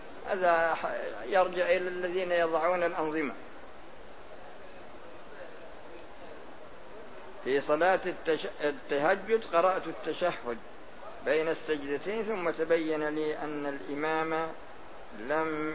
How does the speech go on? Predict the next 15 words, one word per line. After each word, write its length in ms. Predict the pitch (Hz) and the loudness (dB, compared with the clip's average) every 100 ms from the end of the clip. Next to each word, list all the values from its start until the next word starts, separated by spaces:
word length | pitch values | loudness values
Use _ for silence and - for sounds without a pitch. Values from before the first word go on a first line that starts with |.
| 135 | -4
ي-، 380 | 131 147 - 151 | -2 -2 -2 -2
يب-، 400 | 151 160 - 135 | -4 -4 -8 -4
إيه؟ 200 | 180 220 - - - - - | -2 -4 -6 -10 -10 -10 -6
لم 260 | 135 156 151 | 0 0 2
يبلغ 420 | 165 170 180 170 | 2 2 2 2
الجلوس 540 | 160 151 160 196 233 - - - - - 165 | 2 0 2 4 2 0 -8 -10 -10 -8 -6
للتشهد، 640 | 156 165 151 165 143 135 123 | -6 -6 -2 -2 0 -4 -2
فما 280 | 147 170 165 | 0 0 0
حكم 340 | - 170 147 | 0 -2 -4
صلاتي؟ 500 | 135 143 156 139 135 | 0 2 4 2 -2
لا، 220 | 147 254 - - - - - - | 0 0 0 -6 -10 -12 -6 -6
التشهد 800 | 139 151 135 220 220 175 185 160 | -4 -2 0 0 -2 -2 -2 2
يكون 960 | 156 - 202 220 233 240 240 233 190 | 2 4 4 6 8 8 6 2 2
بعد 320 | 180 214 202 220 | 4 4 4 2
السجدتين، 800 | - - 185 151 151 143 135 | 0 -2 -4 -2 -4 -2 -2